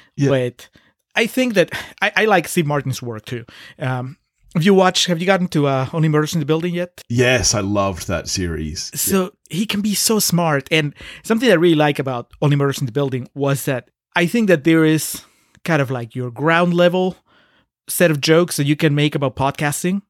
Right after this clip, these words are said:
Speaker 2: And he
Speaker 1: Yeah.
Speaker 2: didn't really go there. He, he went, like, a little above that. You know,
Speaker 1: Yeah.
Speaker 2: he kept it accessible, but there was still, like, eh, eh, eh, you know, the podcasting stuff was there, but it was not, uh,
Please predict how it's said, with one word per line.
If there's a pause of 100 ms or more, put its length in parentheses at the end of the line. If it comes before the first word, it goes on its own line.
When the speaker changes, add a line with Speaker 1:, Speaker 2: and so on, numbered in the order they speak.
(480)
Speaker 2:
And
he
Speaker 1:
Yeah.
Speaker 2:
didn't
really
go
there.
He,
he
went, (140)
like,
a
little
above
that. (640)
You
know,
Speaker 1:
Yeah.
Speaker 2:
he
kept
it
accessible, (380)
but
there
was
still,
like, (120)
eh, (200)
eh,
eh, (200)
you
know,
the
podcasting
stuff
was
there,
but
it
was
not,
uh,